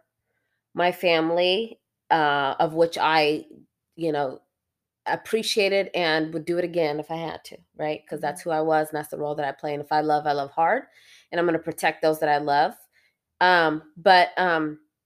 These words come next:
Speaker 1: it, uh, it was almost like a kick in the gut because it's like, so now our marriage is on the brink,
Speaker 2: Mm-hmm.
Speaker 1: right? But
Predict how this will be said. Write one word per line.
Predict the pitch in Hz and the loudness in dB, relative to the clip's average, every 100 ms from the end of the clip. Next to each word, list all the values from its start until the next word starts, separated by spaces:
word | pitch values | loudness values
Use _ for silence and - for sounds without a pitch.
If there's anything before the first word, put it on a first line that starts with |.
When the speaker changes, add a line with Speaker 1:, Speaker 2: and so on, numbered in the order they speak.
| _ | _
Speaker 1:
it, | 196 - | -2 2
uh, | 208 208 | 4 6
it | |
was | 214 208 | 4 6
almost | 220 240 226 | 4 4 -2
like | 175 | -8
a | |
kick | - 226 214 | -8 -6 -2
in | 170 | -2
the | |
gut | 165 196 156 | 2 0 0
because | 156 160 | -4 -4
it's | 156 - | -4 -4
like, | 147 | -4
so | - 175 | -2 2
now | 185 202 | 4 4
our | - 208 | 4 2
marriage | 196 190 220 165 151 185 - _ _ _ _ - | 2 2 2 2 0 -4 -16 _ _ _ _ -2
is | 196 190 | 0 4
on | 175 | 4
the | 165 | 4
brink, | 156 160 160 98 - - _ _ 202 | 0 2 0 0 -12 -20 _ _ -20
Speaker 2:
Mm-hmm. | 175 160 | -8 0
Speaker 1:
right? | 147 170 - _ _ _ _ | 2 0 -4 _ _ _ _
But | 190 170 151 | 6 8 6